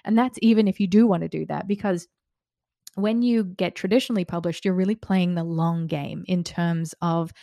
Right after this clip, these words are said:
<laughs> generating an income. It's great for me that I get these royalty checks now because most of the advance,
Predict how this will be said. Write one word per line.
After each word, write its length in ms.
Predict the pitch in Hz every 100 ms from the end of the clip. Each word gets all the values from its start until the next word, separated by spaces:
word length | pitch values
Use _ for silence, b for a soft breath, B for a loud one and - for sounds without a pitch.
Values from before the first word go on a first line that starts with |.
| -
<laughs> 160 | _
generating 580 | - 190 185 202 170 175
an 100 | 170
income. 640 | - 185 175 - 156 170 185 B B B
It's 160 | 202 190
great 220 | 220 226
for 120 | -
me 180 | 208 190
that 180 | 180 180
I 100 | 185
get 280 | 175 175 170
these 240 | 180 170
royalty 440 | 180 190 247 233 196
checks 360 | 180 165 -
now 240 | 170 165 170
because 540 | 190 - 170 165 156 _ b b
most 260 | 185 180 -
of 60 | 180
the 140 | 175
advance, 480 | 165 175 170 -